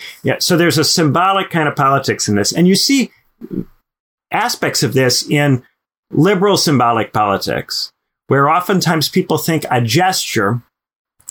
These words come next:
will have moral force, even without any kind of force to back it up.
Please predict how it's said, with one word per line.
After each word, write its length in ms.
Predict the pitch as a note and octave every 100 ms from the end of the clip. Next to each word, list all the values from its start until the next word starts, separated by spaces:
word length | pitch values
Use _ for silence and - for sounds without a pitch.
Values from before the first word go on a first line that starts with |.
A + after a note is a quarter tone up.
| - -
will 220 | C#3+ D3
have 300 | C3 F3+ D3
moral 400 | D3+ E3+ F3+ F3
force, 920 | - - F3+ A#2+ C#2+ - - - - _ _ _ - - _
even 360 | D#3+ F3+ F3+ E3+
without 500 | E3 E3+ D#3 E3 - -
any 240 | D#3+ F#3
kind 280 | - D#3+ D3
of 80 | -
force 400 | - D#3 D3 -
to 100 | C3
back 340 | C3+ C#3 C3
it 140 | A#2+ - B2+
up. 260 | G#2+ -